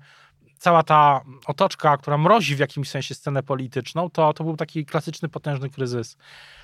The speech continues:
em, obozu rządzącego na przełomie roku, dotykający powszechnie wszystkich. Mm, teraz przechodzi,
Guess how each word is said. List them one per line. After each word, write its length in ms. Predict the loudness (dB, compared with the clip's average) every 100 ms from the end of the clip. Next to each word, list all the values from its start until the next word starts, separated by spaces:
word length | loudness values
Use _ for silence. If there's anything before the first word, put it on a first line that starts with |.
| _
em, 580 | -10 -8 -10 -12 -14 -12 -12 -14
obozu 500 | -10 -4 2 2 2
rządzącego 600 | 0 0 0 0 -2 2 2
na 120 | 0
przełomie 340 | 0 0 2
roku, 320 | 2 2 -2
dotykający 600 | -2 -4 -2 -2 -2 -8
powszechnie 460 | -8 -6 -4 -4 -6
wszystkich. 520 | -6 -8 -6 -6 -6 -14 -20 -20 -20 -20 -12 -6
Mm, 400 | -4 -4 -6 -8 _
teraz 280 | -2 -2 -2
przechodzi, 600 | -2 0 0 0 0